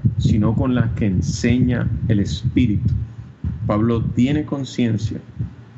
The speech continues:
de cuál es su rol. Segunda de Pedro tres dieciséis dice, eh,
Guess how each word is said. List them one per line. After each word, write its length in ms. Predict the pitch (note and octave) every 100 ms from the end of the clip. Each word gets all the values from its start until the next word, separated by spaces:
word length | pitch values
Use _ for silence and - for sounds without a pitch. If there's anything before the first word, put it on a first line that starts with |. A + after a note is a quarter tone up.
| - - - -
de 160 | A2+
cuál 280 | G#2+ A2 A2
es 120 | A#2
su 120 | B2+ A#2
rol. 320 | A#2 A2+ F#2+ - - - - - - - - -
Segunda 520 | - A#2 G2+ G#2+ A2+ A2+
de 80 |
Pedro 340 | - A2+ A#2 A#2 A2+
tres 240 | A#2 A2+
dieciséis 800 | A#2 G#2+ G2+ - A#2 A2 A2 -
dice, 340 | A#2+ A#2 C3 - - - - - - - - - - - - - - - - - - - - - - - - - -
eh, 340 | G#2 G#2 G#2+